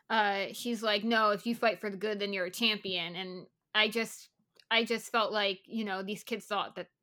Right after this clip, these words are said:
you know, they weren't, they were gonna be abandoned to this re-education center by the champions, and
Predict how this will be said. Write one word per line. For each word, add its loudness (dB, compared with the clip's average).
you -6
know, -8
they -4
weren't, -12
they -4
were -6
gonna -10
be -6
abandoned -8
to -14
this -14
re-education -12
center -10
by -6
the -14
champions, -12
and -14